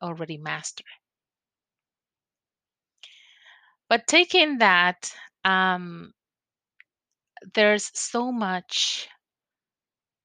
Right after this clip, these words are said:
there has been so much going on. It has really prepared us for this time to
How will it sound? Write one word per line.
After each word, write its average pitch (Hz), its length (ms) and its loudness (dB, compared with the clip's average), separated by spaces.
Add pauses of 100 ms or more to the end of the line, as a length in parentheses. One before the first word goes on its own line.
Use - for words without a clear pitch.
(340)
there - 120 -10
has 202 220 -6
been 220 120 -8
so 233 160 -6
much 214 320 -8
going 175 360 -8
on. 165 340 -8
It 185 160 -12
has - 300 -10
really 220 180 -6
prepared 175 400 -10
us 165 140 -10
for 151 160 -14
this - 220 -12
time - 380 -12 (600)
to 175 460 -12